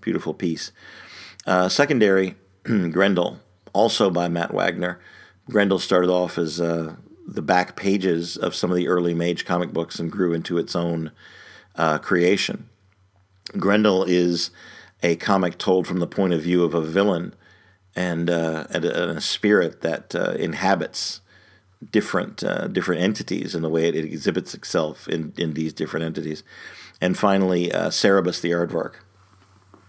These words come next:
Dark and, and, and disturbing in some ways and,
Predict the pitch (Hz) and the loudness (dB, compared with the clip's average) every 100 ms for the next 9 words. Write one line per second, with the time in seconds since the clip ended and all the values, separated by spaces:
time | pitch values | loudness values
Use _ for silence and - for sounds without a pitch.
0 | - - - - - 95 104 98 - - | -20 -20 -20 -16 -2 4 4 2 -4 -6
1 | 87 90 85 87 - 87 85 85 87 - | -2 0 0 -2 -2 -2 0 0 -2 -4
2 | 82 82 85 87 - - 95 98 95 95 | -4 -2 -2 -2 -2 2 4 4 4 2
3 | 98 - 98 92 90 90 90 90 82 - | -2 -2 0 0 2 2 2 2 -2 -4
4 | 85 82 82 | -2 0 -2